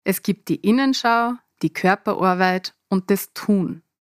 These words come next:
Wenn dir das jetzt alles nur ganz neu ist, dann hör dir gern die Folge Nummer vierzehn an, da erkläre ich das genauer.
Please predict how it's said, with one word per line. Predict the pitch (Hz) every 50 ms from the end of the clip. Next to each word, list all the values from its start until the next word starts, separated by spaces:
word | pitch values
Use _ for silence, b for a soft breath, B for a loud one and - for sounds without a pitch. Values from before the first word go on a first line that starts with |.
| _ _ _ _ _ _ _ _ _ _ -
Wenn | - 196 196 214
dir | 214 233
das | 220 214 208 -
jetzt | 208 - - -
alles | 196 202 196 -
nur | 196 185 -
ganz | - 156 160 220 262 262 -
neu | 220 208 196 202 214 220
ist, | 226 - - -
dann | 202 196 202 202
hör | 185 - 196 185
dir | 185 214
gern | 214 - 202 190 196
die | 208 202
Folge | - 185 175 185 190 - 208
Nummer | 202 196 196 196 190
vierzehn | - - - 233 247 - - - 185 170
an, | - 180 190 202 214 208 b b b b b b
da | - 196 208
erkläre | 196 202 202 - 180 170 175 180
ich | 170
das | 170 170 - -
genauer. | - 175 160 - 53 -